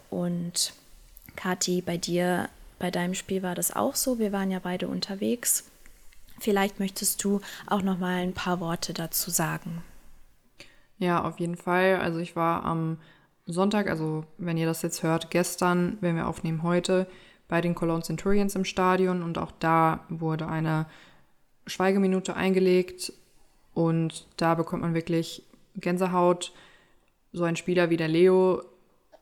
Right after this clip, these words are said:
Speaker 2: das ist einfach zu jung, das ist eine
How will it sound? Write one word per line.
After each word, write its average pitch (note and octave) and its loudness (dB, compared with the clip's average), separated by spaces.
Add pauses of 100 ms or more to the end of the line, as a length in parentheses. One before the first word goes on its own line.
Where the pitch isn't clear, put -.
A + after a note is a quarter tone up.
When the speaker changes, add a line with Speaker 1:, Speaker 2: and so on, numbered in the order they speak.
Speaker 2:
das E3 0
ist D#3+ -4
einfach E3 -2
zu - -6
jung, A3 4
das E3+ -2
ist - -8
eine E3 -4